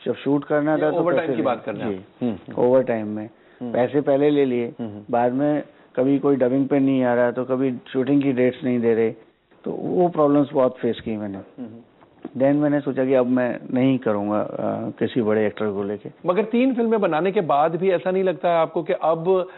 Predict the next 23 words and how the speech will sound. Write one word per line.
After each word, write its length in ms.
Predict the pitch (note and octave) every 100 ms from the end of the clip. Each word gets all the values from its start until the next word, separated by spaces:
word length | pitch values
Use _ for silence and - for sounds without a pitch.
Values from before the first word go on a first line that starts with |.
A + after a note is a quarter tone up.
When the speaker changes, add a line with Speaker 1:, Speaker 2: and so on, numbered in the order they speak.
| -
Speaker 2:
परेशानियां 560 | E3+ E3+ E3+ D#3 E3 D#3+
कम 180 | D#3+ D3+
होगी 380 | D3 C#3 D3+
या 60 | D3
खत्म 260 | C3+ C#3 D3
होगी? 340 | C#3 C3 C#3+ -
Speaker 1:
अब 220 | F#3 F#3+
मेरे 160 | F#3 F3+
को 120 | F3+
लगता 240 | F3+ E3 G#3
है 80 |
कि 80 | G3+
कुछ 180 | F3+ E3+
कम 220 | - C#3+
हुई 180 | C3+ C3
हैं 80 | B2
Speaker 2:
इस 60 |
फिल्म 140 | - B3+
Speaker 1:
परेशानियां। 340 | C4 A3+ A3
Speaker 2:
में 100 | G#3
कितनी 260 | G3+ F3 F3+
परेशानियां 560 | D#3 C3+ C#3 C3 B2
हुई? 180 | A#2 A#2